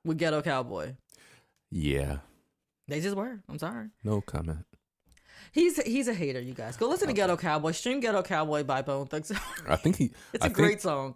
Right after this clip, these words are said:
Speaker 2: I think Crazy Bone, who has a Drink Champs interview I gotta get into,
Speaker 1: Mm-hmm.
Speaker 2: Crazy Bone, I think he said that's one of their either most requested or one of their most
Speaker 1: Ghetto Cowboy?
Speaker 2: songs, yeah, that people like.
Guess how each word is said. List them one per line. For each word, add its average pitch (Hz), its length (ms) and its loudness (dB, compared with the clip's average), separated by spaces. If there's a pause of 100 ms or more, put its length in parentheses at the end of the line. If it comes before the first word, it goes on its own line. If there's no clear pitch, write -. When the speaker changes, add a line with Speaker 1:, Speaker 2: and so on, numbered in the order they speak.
Speaker 2:
I 92 60 0
think - 260 0
Crazy 95 420 2
Bone, 78 280 2
who 80 120 2
has 73 300 2
a 73 100 -6
Drink 80 280 0
Champs 69 300 -4
interview 69 300 0
I 69 80 0
gotta 67 180 -2
get 69 160 -2
into, 69 360 -4 (200)
Speaker 1:
Mm-hmm. 170 180 -4 (340)
Speaker 2:
Crazy 98 280 2
Bone, 80 180 4
I 82 40 4
think 85 180 0
he 82 60 -4
said 78 140 -2
that's 80 240 -2
one 76 120 2
of 71 100 -2
their 71 480 -2 (320)
either 73 160 0
most 73 280 2
requested 92 400 -2
or 73 220 -2
one 73 140 0
of 71 80 -2
their 71 120 0
most 73 640 -2
Speaker 1:
Ghetto 226 160 0
Cowboy? 247 340 -2 (120)
Speaker 2:
songs, 76 460 0
yeah, 76 160 4
that 71 120 2
people 76 460 -4
like. 71 340 0